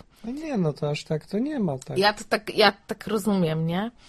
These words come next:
Speaker 1: To
Speaker 2: I
Speaker 1: dziwne trochę.
Speaker 2: bo to tak i wynikło i z pisma, i z rozmowami z Martinem, nie? I
Speaker 1: Ja tak nie
Speaker 2: ja,
Speaker 1: mówiłem
Speaker 2: ja mam
Speaker 1: nigdy.
Speaker 2: takie wrażenie, że on tego ode mnie wymaga.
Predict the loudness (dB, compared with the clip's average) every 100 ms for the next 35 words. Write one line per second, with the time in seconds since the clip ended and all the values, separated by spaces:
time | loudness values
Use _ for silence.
0 | -20 -20 -18 -20 _ -2 0 0 0 -4
1 | -8 -12 -16 -18 -18 -14 -4 0 2 2
2 | 4 4 4 2 2 2 4 2 4 4
3 | 4 4 0 0 6 6 6 2 -2 2
4 | 2 6 4 4 2 2 2 2 0 4
5 | 4 4 2 0 0 0 0 0 4 4
6 | 6 6 8 8 6 6 6 8 8 6
7 | 0 -2 0 0 0 0 2 4 4 4
8 | 4 0 4 6 6 6 4 4 4 2
9 | 2 2 6 6 8 4